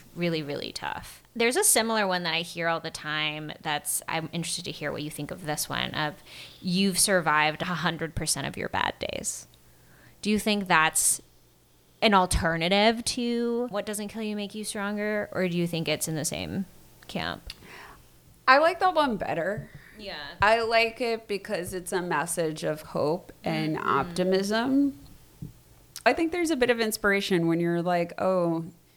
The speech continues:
Speaker 2: you are batting at a hundred, um, so the chances
Speaker 1: Mm-hmm.
Speaker 2: are you're gonna make this through again." Like, it's okay to have hope in our lives.
Speaker 1: <laughs>
Speaker 2: In the context of my life,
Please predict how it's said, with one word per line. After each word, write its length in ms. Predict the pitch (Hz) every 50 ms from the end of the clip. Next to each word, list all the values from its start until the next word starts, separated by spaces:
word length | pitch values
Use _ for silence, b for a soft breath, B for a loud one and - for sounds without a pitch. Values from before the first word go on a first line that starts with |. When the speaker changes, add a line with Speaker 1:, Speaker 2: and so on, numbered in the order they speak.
| b b b b b b b b _
Speaker 2:
you 460 | - 170 170 185 185 185 185 190 190 180 -
are 840 | - 175 175 175 170 170 170 165 165 165 165 165 165 160 165 180 208 - - _ _ _ _ _ _ -
batting 380 | - 170 165 170 175 170 165
at 120 | 165 160 156
a 60 | 156
hundred, 680 | 160 170 160 160 165 160 165 160 156 156 151 147 165 - b b b b b _ _ -
um, 580 | 156 160 156 156 156 156 151 151 151 165 - - - - - -
so 180 | - - - 165
the 100 | 165 160
chances 380 | - - 170 160 156 - 165 156
Speaker 1:
Mm-hmm. 60 | 165
Speaker 2:
are 100 | 160 160
you're 100 | 160 160
gonna 140 | 151 156 160
make 240 | 160 160 151 147 151
this 200 | 160 160 - -
through 240 | - 165 165 160 156
again." 380 | 156 151 160 160 165 170 175
Like, 280 | 180 185 185 196 - - -
it's 160 | 226 233 -
okay 540 | 294 262 - - - - 226 220 220 214 214
to 120 | 202 190 - -
have 180 | - 180 170
hope 380 | 170 - - - 220 196 - - - - - _ _ _ -
in 140 | - 175 170
our 200 | 165 160 160 156
lives. 680 | 156 151 139 131 147 175 170 165 - - - - - -
Speaker 1:
<laughs> 60 | -
Speaker 2:
In 80 | 190 196
the 100 | 196 190
context 400 | 190 - 214 196 - 214 170 -
of 120 | 180 165
my 240 | 170 196 208 202 208 202
life, 560 | 196 190 170 165 156 156 165 - - -